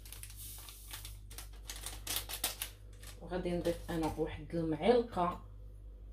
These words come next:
ديال سنيده ونص، اللي بغى يضيف جوج يضيف جوج على حساب الحلاوه، المعلقه الاولى، وندير غير النص.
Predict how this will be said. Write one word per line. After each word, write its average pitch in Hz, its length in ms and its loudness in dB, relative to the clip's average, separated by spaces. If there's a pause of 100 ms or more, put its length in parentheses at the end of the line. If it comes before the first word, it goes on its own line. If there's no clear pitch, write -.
(640)
ديال 170 340 6
سنيده 165 440 8
ونص، 165 600 10 (340)
اللي 175 200 12
بغى 175 220 12
يضيف 165 320 10
جوج 254 240 12
يضيف 156 320 12
جوج 151 220 4
على 135 80 2
حساب 147 280 2
الحلاوه، 151 540 4 (1200)
المعلقه 151 360 4
الاولى، 151 400 6 (160)
وندير 165 300 10
غير 208 200 12
النص. - 420 6